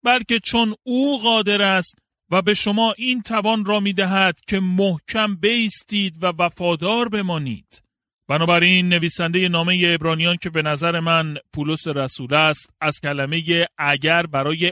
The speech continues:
استدلال کردن استفاده می‌کند. اگر شهامت، شادی و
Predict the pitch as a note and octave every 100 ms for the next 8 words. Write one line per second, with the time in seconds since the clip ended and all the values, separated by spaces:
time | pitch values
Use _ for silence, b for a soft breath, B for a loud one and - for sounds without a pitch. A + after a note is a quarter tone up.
0 | - C#3 C3+ - - C3+ C3 C#3 C#3 C3+
1 | B2 - C3 C3 C3 E3 C3 A2+ G#2 B2+
2 | A2 B2 A2+ G#2+ G2+ - G2 - _ _
3 | _ _ _ - D#3+ F3+ F3 F3 E3+ -
4 | E3 D3+ D3+ D3 D3+ F3 E3+ - - _
5 | _ - - D#3 D3+ C#3+ F3 F#3+ E3 A2+
6 | _ -